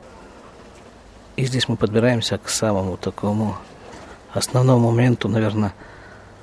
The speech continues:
этой притчи. Вот когда этот бриллиант исчез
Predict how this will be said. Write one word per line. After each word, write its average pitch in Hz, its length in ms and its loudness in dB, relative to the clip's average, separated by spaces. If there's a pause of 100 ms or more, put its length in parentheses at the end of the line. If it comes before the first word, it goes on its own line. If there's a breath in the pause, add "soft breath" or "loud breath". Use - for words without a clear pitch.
(920)
этой 123 240 0
притчи. 135 580 0 (2000 loud breath)
Вот 131 140 2
когда 143 380 4
этот 165 200 4
бриллиант 151 380 4
исчез - 600 0